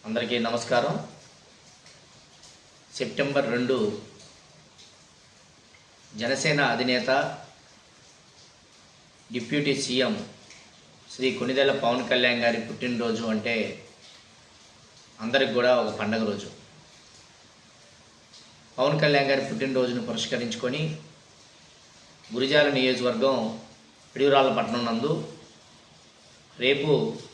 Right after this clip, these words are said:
అనగా ఆదివారం పిడుగురాళ్ళపట్నంలోని కే కన్వెన్షన్ హాల్ నందు ఒక మెగా రక్తదాన శిబిరాన్ని ఏర్పాటు చేయదలుచుకున్నాం.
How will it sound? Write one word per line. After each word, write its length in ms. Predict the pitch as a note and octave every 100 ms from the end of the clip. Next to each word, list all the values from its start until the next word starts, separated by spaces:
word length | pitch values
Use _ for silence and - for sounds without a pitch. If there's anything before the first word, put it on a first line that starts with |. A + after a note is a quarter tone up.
| - - - -
అనగా 260 | A#2 C3 D3+ B2+ B2
ఆదివారం 480 | C#3 C3+ C3 C3 A2 - - - - - - - - - - - - - - - - -
పిడుగురాళ్ళపట్నంలోని 960 | C#3+ D#3 D3+ D3 C3 A#2+ C3+ C3 B2 B2+ A2
కే 100 | C#3 D3+
కన్వెన్షన్ 500 | C3+ C3 C3 B2+ C#3 A#2+
హాల్ 200 | A#2 A#2+
నందు 260 | A#2+ A#2 B2 A2+ G2 - - - - - - - - - - -
ఒక 100 | A#2 C#3 A#2 G2+ - - - - - A2
మెగా 240 | A#2+ D3 D#3 D#3
రక్తదాన 440 | D#3 - C#3+ C#3 C#3 -
శిబిరాన్ని 520 | B2 B2+ A#2+ B2 B2+ A2+ G#2+ - - - - - - - - A#2
ఏర్పాటు 320 | A#2+ B2 A#2 A2
చేయదలుచుకున్నాం. 680 | A2 G#2+ G2+ - G2+ F#2